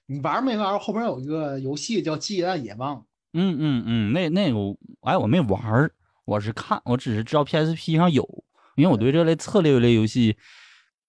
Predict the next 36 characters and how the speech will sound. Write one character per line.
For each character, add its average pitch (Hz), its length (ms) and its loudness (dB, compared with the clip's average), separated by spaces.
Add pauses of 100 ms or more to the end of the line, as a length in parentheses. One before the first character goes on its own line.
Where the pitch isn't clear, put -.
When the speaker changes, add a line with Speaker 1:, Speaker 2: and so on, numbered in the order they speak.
(160)
Speaker 2:
嗯， 95 340 2
没 98 140 2
什 110 100 0
么 101 160 2
太 113 120 -2
大 107 120 4
兴 110 100 4
趣。 101 60 4
我， 120 160 4
我 120 140 0
反 151 140 4
而 117 120 4
玩 113 140 4
儿 123 60 4
是 135 60 0
P 143 120 0
S 135 180 2
P 139 200 0
那， 135 180 4
那 139 160 2
几 110 140 0
个， 98 100 2
就 107 80 0
是 117 140 2
你 98 200 2
操 127 260 -2
作 131 280 4
吉 113 240 0
翁 135 320 4
或 135 140 2
者 104 160 2
是 113 160 -6
地 127 100 -8
球 120 100 -2
联 120 200 4
邦， 127 440 2